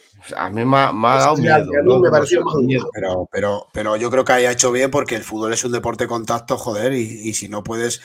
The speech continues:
Speaker 1: Pero
Speaker 3: no
Speaker 1: va,
Speaker 3: puedes
Speaker 1: va
Speaker 3: tocar.
Speaker 1: por, va por el cuerpo de Bellingham.
Speaker 3: Eso,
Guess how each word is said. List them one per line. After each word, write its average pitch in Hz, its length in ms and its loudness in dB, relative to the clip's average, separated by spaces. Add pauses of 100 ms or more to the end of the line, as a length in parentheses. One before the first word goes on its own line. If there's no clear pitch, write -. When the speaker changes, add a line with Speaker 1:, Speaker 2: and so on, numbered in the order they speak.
(120)
Speaker 1:
Pero 104 120 2
Speaker 3:
no 95 40 6
Speaker 1:
va, 95 60 4
Speaker 3:
puedes 120 220 0
Speaker 1:
va 113 140 -2
Speaker 3:
tocar. 123 220 2
Speaker 1:
por, 113 100 -2
va 104 380 -8
por 101 160 -6
el 95 80 -12
cuerpo 117 360 -4
de 95 160 -4
Bellingham. 101 440 -6 (800)
Speaker 3:
Eso, - 180 -16